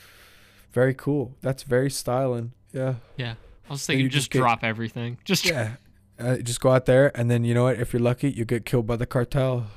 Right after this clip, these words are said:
Speaker 1: Does my credit score count in a different country?
Speaker 2: <laughs> I actually don't know that. <laughs> I don't know the answer to that. <laughs> But in Mexico, bro, it don't matter, man.
Speaker 1: It don't, it don't matter, dude.
Speaker 2: It don't matter, Holmes. We all essays down here.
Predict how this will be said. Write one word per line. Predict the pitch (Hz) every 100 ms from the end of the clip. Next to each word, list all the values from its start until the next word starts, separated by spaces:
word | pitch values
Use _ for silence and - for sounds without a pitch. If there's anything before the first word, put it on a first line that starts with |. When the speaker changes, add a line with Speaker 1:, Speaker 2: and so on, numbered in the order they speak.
| - -
Speaker 1:
Does | 160 147
my | 185
credit | 180 175 185 -
score | - 226 208
count | - - 135
in | 147
a | 127
different | 120 113 123 113
country? | 113 110 135 131 135 _ _ _ _
Speaker 2:
<laughs> | _ - - -
I | 214 131 147
actually | 202 - 180
don't | 143
know | 135
that. | 143 104 101 127 -
<laughs> | 214 160 117
I |
don't | 156 170
know | 156
the | 147
answer | 139 131 135
to |
that. | 127 131 127 - 202 - - -
<laughs> | 208 - - - -
But | 156
in | 143
Mexico, | 185 208 226 247
bro, | 233 262 262
it | 240
don't | 190 196
matter, | 202 233 233 214
man. | 202 208 208 208
Speaker 1:
It | 147
don't, | 175 165 165
it | 151
don't | 151 143
matter, | 135 127 110
dude. | 107 107 123
Speaker 2:
It |
don't | 196 233
matter, | 247 269 262
Holmes. | 247 254 254 240 - _ - - - -
We | 139 226
all | 294 233 226
essays | 202 196 175
down | 151 160 151
here. | 170 170 156